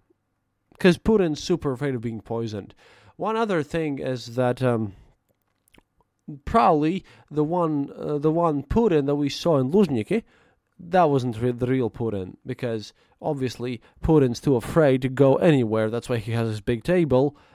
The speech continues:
and now you imagine him going in front of a bunch of people. One argument that I would like to say is that, um, when I heard from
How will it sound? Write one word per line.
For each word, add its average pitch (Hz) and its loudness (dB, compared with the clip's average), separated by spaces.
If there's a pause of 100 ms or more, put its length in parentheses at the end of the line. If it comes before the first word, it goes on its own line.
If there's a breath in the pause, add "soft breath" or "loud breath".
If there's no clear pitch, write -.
and 147 -4
now 151 0
you 135 2
imagine 135 2
him 131 -2
going 120 2
in 117 2
front 120 0
of 110 -2
a 110 -8
bunch 113 -4
of 110 -10
people. - -10 (1300 soft breath)
One 220 2
argument 202 2
that 147 2
I - 2
would 143 0
like 143 0
to 127 -8
say 190 2
is 135 0
that, 131 4
um, 123 2 (440 loud breath)
when 185 2
I 175 2
heard 156 -4
from 131 -6